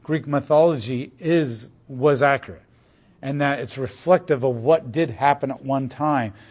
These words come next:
But through the imagination of man and the corruption of sin nature, they've gotten twisted into these weird, fantastical stories.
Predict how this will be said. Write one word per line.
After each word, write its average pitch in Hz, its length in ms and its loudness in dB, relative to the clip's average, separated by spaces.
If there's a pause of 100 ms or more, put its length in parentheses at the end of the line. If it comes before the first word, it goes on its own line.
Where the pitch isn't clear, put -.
(220)
But 151 180 2
through 143 140 -4
the 143 140 0
imagination 135 840 0
of 101 100 -8
man 131 520 -2 (200)
and 135 100 -8
the 135 80 -4
corruption 143 540 -2
of 107 140 -8
sin 131 340 -6
nature, 131 540 -4 (240)
they've 131 160 -6
gotten 127 260 0
twisted - 560 -4
into 123 280 -2
these 117 260 -4
weird, 123 640 -4
fantastical 110 880 -8
stories. - 840 -10